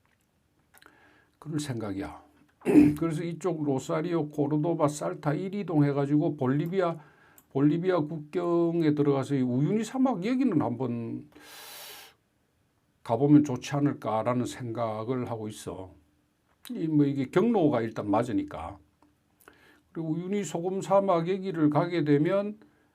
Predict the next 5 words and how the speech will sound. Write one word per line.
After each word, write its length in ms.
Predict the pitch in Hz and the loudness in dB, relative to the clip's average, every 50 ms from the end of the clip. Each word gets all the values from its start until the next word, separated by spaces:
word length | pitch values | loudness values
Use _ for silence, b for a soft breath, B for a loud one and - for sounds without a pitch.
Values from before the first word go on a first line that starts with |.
| b b b b - | b b b b -16
여기 360 | 202 160 151 147 151 147 143 123 | -12 -8 -4 0 2 2 2 2
북쪽에 600 | - - 170 160 - - 196 185 175 175 165 151 | 0 -8 -10 -10 -8 -4 -2 -2 0 0 0 2
그 80 | 143 | 2
라파스라는 1500 | 135 120 104 117 117 - - 180 160 - - 196 170 180 175 175 180 180 175 175 175 165 165 - 151 170 165 160 156 147 | 0 0 0 -2 -2 -2 -2 -4 -2 -2 -4 -4 -2 0 0 0 -2 -4 -4 -4 -6 -6 -8 -8 -8 -10 -10 -10 -10 -6
도시도 1000 | 151 170 170 165 - 196 190 185 170 151 151 139 127 123 120 113 - - - | -4 -4 -4 -4 -4 -6 -8 -6 -2 0 2 2 2 0 -2 -4 -6 -8 -12